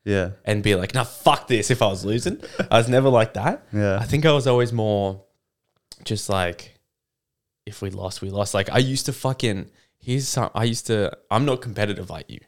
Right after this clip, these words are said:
Speaker 1: Yeah.
Speaker 2: So that's where we're different. So you're, you're competitive, like, in soccer, you always have been.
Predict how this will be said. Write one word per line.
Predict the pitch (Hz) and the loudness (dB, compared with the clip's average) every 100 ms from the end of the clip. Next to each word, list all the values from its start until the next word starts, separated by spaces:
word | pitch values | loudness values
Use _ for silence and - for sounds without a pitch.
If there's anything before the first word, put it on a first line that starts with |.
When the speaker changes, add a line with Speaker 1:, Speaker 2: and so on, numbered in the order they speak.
| - | -10
Speaker 1:
Yeah. | 101 - - | -6 -6 -8
Speaker 2:
So | - | -2
that's | 101 110 - - | 2 2 0 -4
where | 104 92 | -2 0
we're | 92 | -2
different. | 90 92 - 101 - _ _ _ | -8 -12 -12 -16 -16 _ _ _
So | - | -4
you're, | 95 104 110 | 0 4 4
you're | 69 107 110 | 4 2 0
competitive, | 104 101 95 92 95 | 0 -2 -2 -4 -6
like, | 90 - | -10 -10
in | 95 | -10
soccer, | - 101 98 95 | -6 -6 -4 -6
you | 95 95 | -4 -4
always | 95 - | -6 -6
have | 95 101 | -8 -8
been. | 95 - | -12 -14